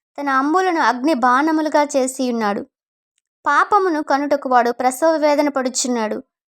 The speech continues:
చేటును గర్భమున ధరించిన వాడై అబద్ధమును కనియున్నాడు. వాడు గ్రుంట తవ్వి దాని, దానిని లోతుగా, లోతు చేసి ఉన్నాడు.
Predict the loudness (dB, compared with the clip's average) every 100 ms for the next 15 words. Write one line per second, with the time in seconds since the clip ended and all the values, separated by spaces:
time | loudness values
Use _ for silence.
0 | _ -10 -2 2 2 2 0 2 0 2
1 | 0 0 0 2 0 0 -2 0 2 0
2 | -2 _ -2 0 2 2 0 0 -2 -2
3 | -2 0 0 0 -6 _ _ _ _ _
4 | _ _ _ -6 -4 -2 0 0 0 0
5 | 0 0 0 0 0 -4 _ -2 0 0
6 | -2 -2 0 2 2 0 -2 -2 -6 _
7 | _ _ _ -2 2 4 2 0 0 0
8 | -2 -2 0 -2 -4